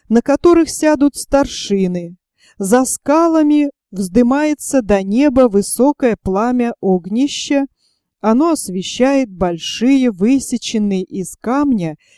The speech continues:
и дерева, статуи богов Одина, Тора, Глера,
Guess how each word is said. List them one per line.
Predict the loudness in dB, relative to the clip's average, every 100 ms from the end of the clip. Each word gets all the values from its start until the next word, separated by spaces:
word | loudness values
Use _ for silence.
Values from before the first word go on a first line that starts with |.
| _
и | 0 2
дерева, | 2 2 4 4 0 -2 -8 _ _
статуи | -14 -2 2 2 4 2
богов | 4 2 0 2 2 2 -6 _
Одина, | 0 4 4 2 2 2 -2 -4 _ -4
Тора, | 2 4 4 2 -4
Глера, | -4 -2 2 4 4 0 -4